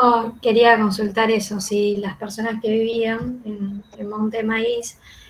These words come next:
eran, digamos, conscientes del impacto que tenía el uso de agrotóxicos en su zona, o muchos, eh, tuvieron miedo de hablar por el tema que trabajaban en el campo.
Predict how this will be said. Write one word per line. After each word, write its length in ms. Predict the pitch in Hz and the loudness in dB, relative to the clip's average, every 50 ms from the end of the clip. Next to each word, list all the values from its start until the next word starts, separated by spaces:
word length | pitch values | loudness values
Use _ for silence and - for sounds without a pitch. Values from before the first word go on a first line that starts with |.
| - - - | -20 -8 -2
eran, 720 | - 208 214 220 220 214 214 202 202 208 202 196 196 196 | 0 2 4 4 4 2 2 0 -2 -4 -4 -4 -6 -8
digamos, 380 | 202 196 196 214 226 214 214 | -6 -6 -4 -2 -2 -4 -4
conscientes 640 | - 214 208 202 196 196 - 226 233 233 233 233 233 | -4 -6 -6 -6 -6 -6 -4 -4 -4 -4 -2 -2 -2
del 80 | 220 214 | 0 0
impacto 560 | 208 196 196 220 226 226 226 214 - 214 202 | -2 -2 -4 -4 -4 -4 -6 -6 -8 -8 -8
que 80 | 202 190 | -8 -6
tenía 260 | 196 196 202 208 208 | -6 -6 -6 -6 -6
el 80 | 208 | -8
uso 240 | 208 208 - 214 214 208 | -8 -8 -6 -6 -6 -6
de 140 | 208 208 | -4 -4
agrotóxicos 600 | 202 208 202 - 226 226 220 - - 226 208 220 214 | -6 -8 -8 -6 -6 -6 -6 -6 -6 -6 -4 -4 -4
en 100 | 208 202 | -4 -4
su 140 | 208 214 202 | -6 -8 -8
zona, 500 | - 240 254 262 254 262 269 269 - - | -4 -2 0 0 2 2 2 0 0 -2
o 220 | 220 226 226 233 | 0 2 2 2
muchos, 600 | 233 226 233 240 233 - 247 247 247 247 247 - - - - - - - - _ _ _ _ _ _ - | 0 0 -4 -4 -4 -2 -2 0 0 -2 -4 -8 -20 -20 -20 -20 -20 -20 -20 _ _ _ _ _ _ -6
eh, 360 | 214 214 208 202 202 196 196 - | -4 -2 -2 0 -2 -4 -4 -4
tuvieron 400 | 220 220 226 226 226 226 220 220 | 0 2 4 4 4 4 4 2
miedo 340 | 226 233 233 240 240 240 233 | 2 4 4 4 4 4 4
de 80 | 226 | 4
hablar 540 | 214 208 208 208 214 220 220 220 226 233 226 | 4 2 2 2 0 0 2 0 0 -2 -4
por 80 | 220 208 | -6 -8
el 180 | 202 202 196 | -6 -6 -6
tema 300 | 190 208 214 220 220 214 | -6 -4 -2 -2 0 0
que 80 | 208 208 | -2 -4
trabajaban 640 | - 202 202 202 202 196 190 - 214 214 208 214 208 | -6 -8 -8 -6 -6 -6 -6 -6 -6 -6 -6 -4 -4
en 160 | 208 208 208 | -4 -4 -6
el 140 | 202 202 - | -6 -6 -8
campo. 440 | - 208 196 190 190 190 - - | -6 -4 -2 -2 -2 -4 -6 -12